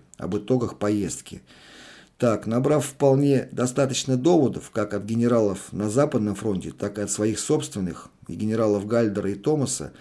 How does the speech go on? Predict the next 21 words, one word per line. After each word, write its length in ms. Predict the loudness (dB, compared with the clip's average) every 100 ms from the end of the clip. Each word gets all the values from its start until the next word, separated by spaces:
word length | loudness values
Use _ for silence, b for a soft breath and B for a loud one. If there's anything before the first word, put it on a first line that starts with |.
| B B B -6
которые 360 | -6 -2 -2
были 280 | 0 -2 -2
сведены 640 | -4 -8 -8 -4 -2 -2
в 80 | -2
меморандум, 720 | -2 0 0 0 -2 -4 -10 -14 _ _ -10
прихват-, 400 | -6 -4 -4 -2
и 100 | 0
прихватив 520 | 0 0 -4 -2 -2
с 40 |
собой 480 | -2 0 2 2 0 B B
на 140 | -6 -4
всякий 280 | -2 -2 -2
случай 560 | 0 0 0 -4 -8 B B B
контрмеморандум, 1080 | -4 -2 0 0 0 0 2 2 0 -4 -12 -14 _ -8
как 180 | -8
окрестил 480 | -8 -8 -8 -6 -6
Гальдер 460 | -2 -2 -2 -4 -8
ответ 420 | -12 -6 -4 -4
на 60 | -2
меморандум 580 | -2 0 -2 -2 -2 -4
Гитлера 500 | -6 -10 -10 -10